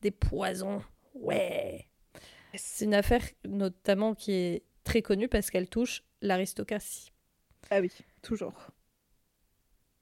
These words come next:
Speaker 1: Euh, du coup, évidemment, Colbert, un des principaux ministres de Louis quatorze, va prendre les choses en main,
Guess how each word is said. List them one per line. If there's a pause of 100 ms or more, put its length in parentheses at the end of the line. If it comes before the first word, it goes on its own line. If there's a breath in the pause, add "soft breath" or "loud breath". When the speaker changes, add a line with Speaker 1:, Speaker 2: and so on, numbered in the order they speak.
(280)
Speaker 1:
Euh,
du
coup,
évidemment, (460)
Colbert,
un
des
principaux
ministres
de
Louis
quatorze,
va
prendre
les
choses
en
main,